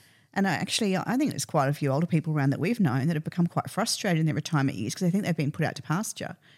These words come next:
and they think that they've become irrelevant and they feel, like, quite frustrated in that. And, uh, it's wonderful to have their, their input, uh, their,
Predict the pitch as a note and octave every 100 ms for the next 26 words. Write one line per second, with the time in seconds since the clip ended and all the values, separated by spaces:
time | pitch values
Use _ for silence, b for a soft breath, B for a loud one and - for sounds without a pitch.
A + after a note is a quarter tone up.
0 | b - E3+ D#3 F3+ F3+ - D#3+ D#3+ D3+
1 | E3 D3+ C#3+ A#2 B2 - F#3+ F3+ D3+ -
2 | E3+ E3 - - - - G3 - E3 C3+
3 | C#3 A#2 A#2 F#2 - b b b b b
4 | - E3+ D#3+ E3 D#3 D3 D#3 D3+ D3 -
5 | E3 - - _ - G#3 D4+ - C#3 G#2
6 | D#3 F3 E3 D3+ D#3 - - E3+ _ D3+
7 | D3 D#3+ F#3+ - - - - _ _ -
8 | D3 C#3 C#3+ D3 D3 C#3+ D3 C#3+ D3+